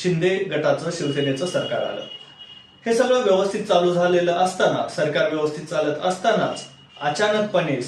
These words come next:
अजित पवारांनी बंड केलं आणि आपल्या काकांना, पिता समान असलेल्या आपल्या काकांना, ज्यांनी आपल्याला राजकारणात आणलं, ज्यांनी त्यांना मोठं केलं, अशा शरद पवारांना सोडून, महाविकास आघाडी सोडून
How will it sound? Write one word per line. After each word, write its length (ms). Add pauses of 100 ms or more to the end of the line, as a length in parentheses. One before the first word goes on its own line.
अजित 300
पवारांनी 720 (320)
बंड 300
केलं 440 (200)
आणि 180
आपल्या 320
काकांना, 800 (300)
पिता 280
समान 300
असलेल्या 440
आपल्या 200
काकांना, 480
ज्यांनी 340
आपल्याला 420
राजकारणात 640
आणलं, 360
ज्यांनी 320
त्यांना 240
मोठं 420
केलं, 340 (320)
अशा 320
शरद 260
पवारांना 540
सोडून, 480 (260)
महाविकास 800
आघाडी 340
सोडून 600